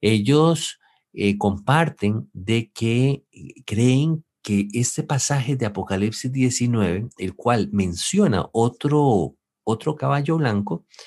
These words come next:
tiene una relación con el caballo blanco de Apocalipsis seis. Les leo el pasaje para tener el contexto un poquito más amplio. Dice de la siguiente manera, esto es Apocalipsis diecinueve, once. "Entonces vi el cielo abierto,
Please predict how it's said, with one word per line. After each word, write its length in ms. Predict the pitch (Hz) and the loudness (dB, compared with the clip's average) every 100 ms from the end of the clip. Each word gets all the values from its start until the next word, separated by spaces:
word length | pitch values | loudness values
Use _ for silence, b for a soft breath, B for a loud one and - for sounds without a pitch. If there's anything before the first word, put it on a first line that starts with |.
| B B B B B - | B B B B B 0
tiene 500 | 165 165 165 180 - | 4 6 6 2 2
una 280 | 151 160 156 | 4 4 4
relación 480 | 156 127 113 139 | 4 2 2 0
con 180 | 135 147 | 2 0
el 140 | 127 120 | 0 0
caballo 380 | 87 101 120 | -4 -4 -2
blanco 360 | 113 104 104 101 | 0 0 0 -2
de 60 | - | -4
Apocalipsis 720 | - 101 87 82 - - 67 | -4 -6 -6 -6 -8 -8 -8
seis. 260 | - - - | -8 -10 0
Les 160 | 104 | 4
leo 260 | 101 107 127 | 6 6 4
el 100 | 135 | 2
pasaje 560 | 135 120 110 107 147 - _ _ | 0 2 0 0 -4 -6 _ _
para 300 | 113 123 131 | -2 0 0
tener 280 | 107 92 92 | 0 -2 -2
el 140 | 120 | -2
contexto 460 | - 87 - 87 - | -4 -4 -4 -6 -6
un 80 | 101 | -6
poquito 340 | 85 82 98 | -4 -4 -4
más 180 | 104 104 | -2 0
amplio. 280 | 165 135 98 | -2 0 -2
Dice 160 | 101 | 0
de 60 | 117 | -2
la 100 | 107 | -2
siguiente 400 | 95 95 90 101 | -4 -6 -4 -4
manera, 400 | 107 151 80 71 | -2 -2 -4 -6
esto 260 | 98 - 110 | -8 -6 -6
es 120 | 117 | -4
Apocalipsis 720 | 120 120 - 120 113 - 117 | -4 -6 -4 -4 -4 -6 -6
diecinueve, 640 | 120 117 131 127 113 139 - B B B B _ | -4 -4 -2 -2 -2 -4 -8 B B B B _
once. 500 | 131 165 127 - - - _ _ _ _ _ _ _ _ _ | 2 2 2 -4 -10 -16 _ _ _ _ _ _ _ _ _
"Entonces 680 | 113 101 104 151 151 170 143 | 0 2 4 4 4 2 4
vi 120 | 147 | 4
el 100 | 139 | 2
cielo 300 | - 143 160 | 2 0 2
abierto, 540 | 180 180 127 - 208 | 4 4 2 -2 -6